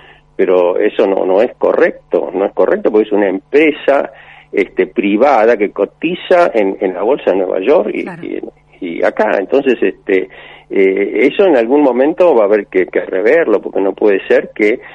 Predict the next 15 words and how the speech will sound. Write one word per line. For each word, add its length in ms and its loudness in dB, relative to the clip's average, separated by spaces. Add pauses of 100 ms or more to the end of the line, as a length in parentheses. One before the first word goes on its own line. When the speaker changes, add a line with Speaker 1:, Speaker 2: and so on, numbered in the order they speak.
(180)
Speaker 1:
un 200 0
accionista, 680 0
por 160 -2
más 140 0
que 120 0
tenga 280 2
el 80 -6
cincuenta 420 -2
y 80 2
uno 180 2
por 280 0
ciento 560 -2 (320)
de 180 0
las 200 0
acciones, 680 2